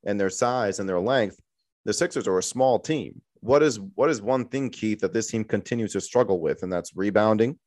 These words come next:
um, getting out, y-, you know, getting back in transition. The Cavs are a, a good team in transition. They just added Karis LeVert, and LeVert is a guy who is, you know, has really good success against the Sixers. That would be a tough matchup.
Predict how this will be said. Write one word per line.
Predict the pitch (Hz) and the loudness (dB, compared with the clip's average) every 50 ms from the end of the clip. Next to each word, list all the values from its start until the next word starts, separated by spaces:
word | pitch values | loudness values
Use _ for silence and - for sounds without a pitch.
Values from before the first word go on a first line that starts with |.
| _ _ _ _ _ _ _ _ _ _ - | _ _ _ _ _ _ _ _ _ _ -4
um, | - 104 107 101 98 95 90 87 85 - _ _ - | 0 2 2 4 4 2 0 -2 -6 -10 _ _ 0
getting | - 110 104 107 101 | 2 4 4 6 6
out, | 104 101 104 104 95 - _ _ _ | 6 6 6 6 4 2 _ _ _
y-, | - 104 - | -18 -16 -8
you | - 107 | -4 0
know, | 101 95 | 0 0
getting | 85 87 87 113 113 110 92 | 0 2 2 4 4 6 6
back | 104 104 104 - 107 | 6 6 6 4 2
in | 98 | -2
transition. | - - 107 98 98 92 95 101 98 - 135 135 139 | 0 0 0 0 0 2 2 0 0 0 -2 -4 -4
The | 127 - | -4 -4
Cavs | - - 101 95 95 95 87 104 | 0 2 4 4 4 4 4 2
are | 92 90 85 - - | 2 2 0 -2 -4
a, | 90 90 - - 92 | -6 -6 -4 -4 -4
a | 92 | -4
good | 85 - 113 120 117 | 0 4 2 2 2
team | - 117 113 107 | 2 -2 0 0
in | 104 101 | 0 -2
transition. | - - 104 101 98 87 98 92 - - 107 120 156 _ _ _ _ _ _ _ _ - | 0 0 2 2 2 2 0 0 0 0 -4 -4 -6 _ _ _ _ _ _ _ _ 0
They | 107 113 | 2 4
just | 113 110 - | 4 4 4
added | - 101 101 101 98 92 - | 4 2 2 2 0 -2 0
Karis | - 104 101 95 92 - | 2 2 2 2 0 -2
LeVert, | 95 92 87 95 95 117 - - _ _ _ _ _ _ _ _ _ - | -6 -6 -4 -2 -2 -2 -2 -4 _ _ _ _ _ _ _ _ _ -6
and | 101 104 107 101 | -2 0 0 2
LeVert | 101 101 90 104 104 107 107 - | 0 0 4 6 6 6 6 4
is | 107 95 | 2 0
a | 98 92 | 2 2
guy | 101 98 95 95 98 | 4 4 4 4 4
who | 98 107 101 | 2 2 2
is, | 98 92 - | 0 2 0
you | 101 87 - 98 101 107 | -2 -4 -4 -4 -4 0
know, | 101 92 92 | 2 2 4
has | 104 101 95 82 - _ _ _ _ - | 4 2 2 0 -2 _ _ _ _ -6
really | 90 95 95 98 92 | -2 -2 -2 -2 0
good | 92 98 92 | -2 -2 -2
success | - 90 - - - 104 107 - | -2 -6 -2 4 6 6 6 6
against | 120 110 113 110 - | 4 2 2 2 0
the | 117 | -2
Sixers. | 104 - 120 117 117 - 139 147 180 - - _ _ _ _ _ _ _ _ - | 0 4 2 2 4 2 -2 -2 -2 -8 -14 _ _ _ _ _ _ _ _ -6
That | 107 98 104 | -2 2 2
would | 120 120 | 2 2
be | 131 | 2
a | 131 123 | 0 0
tough | 127 - 135 131 131 | 2 0 0 0 0
matchup. | 131 127 123 113 - - - - | -2 -2 -2 -2 -2 -4 -6 -6